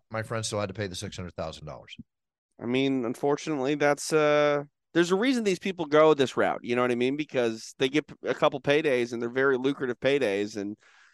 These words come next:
Speaker 2: you know, but like, like you said, Bruce, you know, they ended up getting in trouble, ended up getting disbarred. Uh, Avenatti's going to, to prison. Like, y-, that's one thing I hope. You hope karma's a real thing, and you hope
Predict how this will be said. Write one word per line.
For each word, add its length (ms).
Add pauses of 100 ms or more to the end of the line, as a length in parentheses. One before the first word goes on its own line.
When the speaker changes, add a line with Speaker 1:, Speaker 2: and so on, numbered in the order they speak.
(100)
Speaker 2:
you 80
know, 160
but 140
like, 260
like 220
you 100
said, 260
Bruce, 320
you 100
know, 260 (100)
they 160
ended 160
up 100
getting 200
in 80
trouble, 320
ended 180
up 60
getting 200
disbarred. 600 (340)
Uh, 540
Avenatti's 560
going 240
to, 240
to 160
prison. 500
Like, 320 (640)
y-, 420
that's 180
one 160
thing 160
I 60
hope. 300
You 120
hope 200
karma's 340
a 60
real 180
thing, 300
and 80
you 80
hope 220